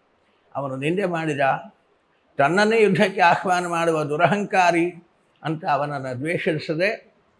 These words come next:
ಅವನ ಸ್ವಭಾವ ಮೂಲ ಸ್ವರೂಪಗಳನ್ನು ಕಂಡು ತನ್ನ ಭಕ್ತ ಎನ್ನುವುದಾಗಿ ಭಾವಿಸಿ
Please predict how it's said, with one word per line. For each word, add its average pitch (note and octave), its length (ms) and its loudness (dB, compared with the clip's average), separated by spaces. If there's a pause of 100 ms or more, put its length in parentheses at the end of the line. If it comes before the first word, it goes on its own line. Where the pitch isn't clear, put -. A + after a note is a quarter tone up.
(460)
ಅವನ C#3 240 -4 (120)
ಸ್ವಭಾವ D#3+ 460 2 (440)
ಮೂಲ F3 240 0
ಸ್ವರೂಪಗಳನ್ನು D#3 880 0
ಕಂಡು C#3 240 -6
ತನ್ನ C3 240 -8
ಭಕ್ತ D3 320 -12
ಎನ್ನುವುದಾಗಿ D3+ 720 -4
ಭಾವಿಸಿ C#3 600 -6